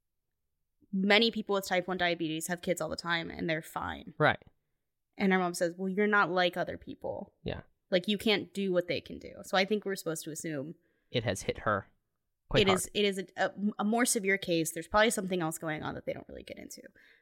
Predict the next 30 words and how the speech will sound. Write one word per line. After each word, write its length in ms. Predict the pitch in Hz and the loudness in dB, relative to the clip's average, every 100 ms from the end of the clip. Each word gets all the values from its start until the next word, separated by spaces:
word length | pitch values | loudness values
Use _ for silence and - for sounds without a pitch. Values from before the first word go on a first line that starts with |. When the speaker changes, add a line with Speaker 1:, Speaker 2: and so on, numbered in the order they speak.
| _ _ _ _ - | _ _ _ _ 4
Speaker 1:
But 460 | 196 180 165 - - - _ _ _ - | 8 8 6 2 -4 -20 _ _ _ -10
she 160 | 233 262 | 2 4
even 180 | 262 254 | 6 4
s-, 100 | - - | 2 2
I, 140 | - - | 2 4
I 120 | 262 | 4
think 180 | 330 320 | 4 4
we're 100 | 262 | 2
supposed 240 | - 247 - | 0 -2 2
to 80 | |
take 100 | 220 | 0
from 100 | 214 | 2
that 140 | 196 180 | 0 2
conversation, 600 | 190 180 180 170 185 170 | 0 -2 -4 -4 -4 -4
like, 300 | 151 - - _ _ _ _ _ _ _ _ _ _ - | -6 -8 -16 _ _ _ _ _ _ _ _ _ _ -2
that 160 | 208 - | -2 2
Shelby 240 | 220 214 | 2 2
was 120 | 254 214 | 2 2
doing 180 | 208 | 2
this 160 | 196 185 | 2 -4
come 160 | 202 185 | -4 -4
hell. 100 | - | 0
I 80 | 262 | 2
think 140 | 285 | 2
Shelby's 240 | - 165 156 | 2 -2 -2
kind 120 | 170 | -6
of 60 | 160 | -6
an 80 | 160 | -6
idiot. 360 | 160 160 143 | -4 -2 -2
<laughs> 60 | 220 | -6